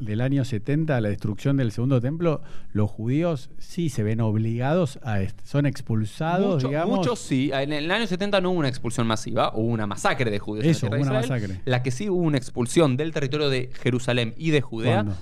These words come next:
Speaker 2: fue en el año ciento treinta y cinco de la era común,
Speaker 1: Ah.
Speaker 2: con la derrota de Bar Kokhba, que fue la tercera revuelta judía contra los romanos y la última que hubo.
Speaker 1: Claro,
Speaker 2: Ahí
Speaker 1: eso te iba a
Speaker 2: sí,
Speaker 1: decir.
Speaker 2: y muchos judíos, ahora sí, se van a las diferentes comunidades de la diáspora. Ya había importantes comunidades en Siria,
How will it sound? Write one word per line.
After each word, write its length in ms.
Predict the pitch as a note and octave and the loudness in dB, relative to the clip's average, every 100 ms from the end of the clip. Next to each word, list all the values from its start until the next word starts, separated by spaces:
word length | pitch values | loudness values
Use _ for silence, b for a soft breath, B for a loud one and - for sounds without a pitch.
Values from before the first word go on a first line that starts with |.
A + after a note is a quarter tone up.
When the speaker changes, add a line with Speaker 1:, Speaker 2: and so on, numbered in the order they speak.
| - | -4
Speaker 2:
fue 160 | D#3 | 0
en 40 | D3+ | 2
el 60 | D3+ | 0
año 80 | |
ciento 360 | C#3+ - F#3 F3 | 0 -2 0 2
treinta 260 | D3 B2+ A#2+ | 0 0 -2
y 60 | |
cinco 420 | B2 C3+ B2 G#2+ | -2 0 0 0
de 60 | G#2+ | 2
la 60 | A#2 | 2
era 140 | C3+ | 2
común, 280 | E3+ G3 A3+ B | 0 0 -2 B
Speaker 1:
Ah. 80 | - | -4
Speaker 2:
con 180 | D#3+ F3 | 0 2
la 120 | F3 | 2
derrota 580 | D#3 D3+ E3 E3 F3 F3 | 2 0 0 0 -2 -2
de 200 | C#3 C3 | -2 0
Bar 200 | C3+ B2 | 2 2
Kokhba, 440 | - B2 - G2+ - - b b - | 2 0 2 -2 -2 -2 b b -2
que 100 | A#2+ | -2
fue 160 | C#3 C#3+ | 2 0
la 100 | C#3 | 2
tercera 380 | B2+ B2 D#3+ D#3 | -2 -2 -2 0
revuelta 540 | D3 D#3+ E3 C#3+ D#3+ | 0 2 0 0 -2
judía 480 | - C3+ B2+ D#3 D#3 | -2 -2 0 2 0
contra 240 | C3 A#2+ | 0 0
los 120 | A#2 | 2
romanos 380 | B2+ C3+ D#3 F3 | 2 0 0 -2
y 120 | - A#2+ | -2 0
la 100 | A#2+ | 2
última 420 | C3+ C3 A#2 A2+ | 2 0 -2 0
que 120 | G2+ | 2
hubo. 280 | G2 - G#2+ - | 2 2 -2 -2
Speaker 1:
Claro, 280 | E3+ E3+ D#3 | 0 2 2
Speaker 2:
Ahí 200 | C#3+ A3+ | 0 0
Speaker 1:
eso 140 | C3 | 0
te 40 | B2+ | 2
iba 100 | A#2 | 0
a 20 | |
Speaker 2:
sí, 40 | - A2 | -2 -2
Speaker 1:
decir. 80 | D#3 | 0
Speaker 2:
y 40 | |
muchos 280 | F#3+ A#3 A3+ | 0 0 -2
judíos, 440 | - F3 G3 G#3 | 0 0 0 0
ahora 280 | - D3+ E3 | 0 0 0
sí, 260 | - A#2 G2 B | 0 -2 -2 B
se 180 | - C3 | -2 0
van 160 | C#3 E3+ | 2 0
a 40 | |
las 200 | D3 B2 | -2 -2
diferentes 360 | B2+ B2+ D3 D3+ | -4 0 0 0
comunidades 280 | C3 C#3 C3+ | 0 0 0
de 80 | |
la 80 | B2 | 0
diáspora. 420 | D3+ F3+ B2+ B2+ | 0 0 2 0
Ya 80 | C3+ B2 | 0 -2
había 180 | A#2 A#2+ | -2 -2
importantes 480 | A#2 A2+ A2+ A#2+ A#2 | -4 -2 0 0 -2
comunidades 360 | G#2+ A2 G#2+ | -2 -2 0
en 100 | A#2+ | 0
Siria, 560 | B2 F3+ D3+ B2 A#2+ | 0 2 2 4 2